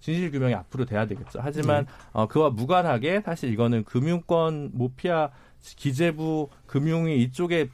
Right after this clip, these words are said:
Speaker 1: 산적해 있던 많은 적폐들은 이 기회에 좀 일소가 되었으면 좋겠다라는 거고요.
Speaker 2: 예.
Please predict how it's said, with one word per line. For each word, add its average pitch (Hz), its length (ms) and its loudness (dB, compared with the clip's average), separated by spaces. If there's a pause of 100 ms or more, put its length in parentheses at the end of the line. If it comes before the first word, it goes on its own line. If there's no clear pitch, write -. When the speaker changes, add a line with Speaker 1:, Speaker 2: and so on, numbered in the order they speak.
(300)
Speaker 1:
산적해 214 640 0
있던 131 240 -2
많은 104 280 -2
적폐들은 110 540 -6
이 98 100 -6
기회에 110 260 -2
좀 98 200 -6
일소가 143 400 -2
되었으면 104 420 -8
좋겠다라는 101 720 -10
거고요. 110 360 -4 (140)
Speaker 2:
예. 127 240 2